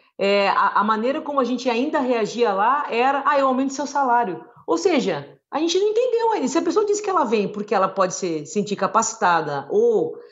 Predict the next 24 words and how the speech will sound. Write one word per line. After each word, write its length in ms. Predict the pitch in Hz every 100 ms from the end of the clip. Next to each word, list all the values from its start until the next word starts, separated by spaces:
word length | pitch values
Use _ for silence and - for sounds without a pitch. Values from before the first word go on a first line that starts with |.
| _ _
barra 340 | 170 185 190 175
E, 180 | 175
ter 220 | 165 214 233
experiências 500 | - 226 190 202 185
de 60 |
aprendizado, 640 | 185 180 156 175 240 220 180
na 100 | 233
hora 120 | 285
que 60 |
ela 120 | 285 240
vai 140 | 220
embora, 280 | 185 214 262
eu 40 |
preciso 220 | 262 262
entender 220 | 262 269 269
o 60 |
que 80 | 285
que 100 | -
falhou 500 | 269 370 262 233 302
nesses 260 | 285 240 226
elementos 420 | 233 208 208 190
de 80 | 202
motivação 600 | 190 196 180 170 180 170
dela. 420 | 147 135 135